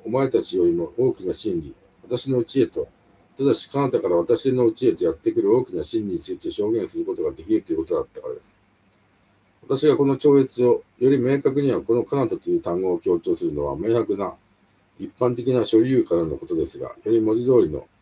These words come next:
さらに言えば文学的ないくつかの理由からのことでもあります。その理由は後で明確化されるでしょう。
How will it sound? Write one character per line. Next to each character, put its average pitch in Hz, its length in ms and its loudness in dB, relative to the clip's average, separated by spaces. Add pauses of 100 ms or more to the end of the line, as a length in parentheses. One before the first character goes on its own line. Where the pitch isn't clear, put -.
(280)
さ - 120 -2
ら 135 80 2
に 110 120 0
言 98 100 2
え - 20 0
ば 85 120 0
文 110 220 0
学 123 180 2
的 120 220 0
な 117 100 2
い 127 80 0
く 131 40 -12
つ - 160 -14
か 95 100 -2
の 87 100 0
理 82 100 -4
由 95 120 -6
か 95 100 -4
ら 90 60 0
の 85 100 -2
こ 80 80 -4
と 73 100 -2
で 80 200 -6 (680)
も 98 300 -4
あ 87 60 -4
り 87 80 2
ま 76 120 -4
す。 - 260 -14 (380)
そ - 120 -4
の 131 80 2
理 127 160 0
由 127 100 4
は 123 140 6
後 131 120 0
で 95 80 0
明 98 160 -2
確 95 180 -2
化 98 140 -4
さ 95 100 -2
れ 85 60 2
る 85 80 2
で 82 80 -8
し - 120 -12
ょ - 40 -20
う。 - 40 -20